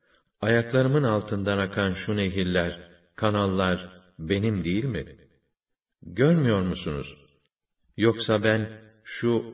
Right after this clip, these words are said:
aşağılık, meramını bile neredeyse anlatamayan adamdan daha üstün değil miyim?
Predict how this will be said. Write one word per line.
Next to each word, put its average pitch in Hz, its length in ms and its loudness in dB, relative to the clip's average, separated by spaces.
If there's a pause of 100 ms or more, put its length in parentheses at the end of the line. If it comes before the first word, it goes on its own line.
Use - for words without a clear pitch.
aşağılık, 95 800 0 (320)
meramını 107 680 2
bile 98 340 2
neredeyse 107 540 2
anlatamayan 95 720 0
adamdan 92 720 0 (340)
daha 95 440 0
üstün 92 500 -2
değil 95 220 0
miyim? 71 460 -2